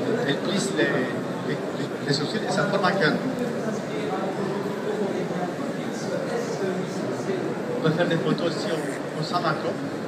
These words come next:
mais même sur des animaux qui sont, là c'est un petit, euh, c'est un iguane,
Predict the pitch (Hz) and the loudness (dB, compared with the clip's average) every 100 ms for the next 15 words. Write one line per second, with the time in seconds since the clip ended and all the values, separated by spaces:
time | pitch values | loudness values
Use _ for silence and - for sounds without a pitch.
0 | 180 185 190 196 190 185 185 196 - 156 | -2 0 0 0 0 2 2 2 4 4
1 | 147 156 - 175 180 - 226 226 196 202 | 6 4 2 2 2 2 0 2 2 2
2 | 202 202 196 202 202 196 214 175 147 156 | 2 0 0 0 2 2 4 4 4 4
3 | 156 170 - - 165 139 135 113 143 160 | 4 4 4 2 2 2 2 2 2 4
4 | 151 175 175 196 - | 4 6 4 6 4